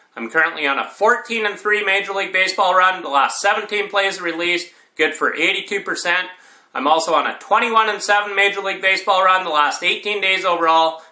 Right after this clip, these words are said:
making my hundred dollar client sixty-one hundred and seventy-five dollars. I'm also on a seven and one, eighty-eight percent Major League Baseball run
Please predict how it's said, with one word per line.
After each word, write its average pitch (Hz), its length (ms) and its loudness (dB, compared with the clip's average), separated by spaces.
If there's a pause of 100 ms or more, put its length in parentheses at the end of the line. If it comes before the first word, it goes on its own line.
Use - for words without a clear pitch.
(140)
making 127 180 -6
my 117 140 -2
hundred 202 300 2
dollar 190 240 2
client 165 400 0
sixty-one 196 640 -2
hundred 180 260 -2
and 160 100 -10
seventy-five 165 600 0
dollars. 226 520 2 (480)
I'm 139 160 -2
also 175 300 2
on 156 180 2
a 147 100 -4 (200)
seven 233 320 0
and 220 140 -2
one, 190 340 2 (100)
eighty-eight 202 500 0
percent 190 460 -2 (140)
Major 170 280 -2
League 165 200 -4
Baseball 160 500 2
run 160 300 2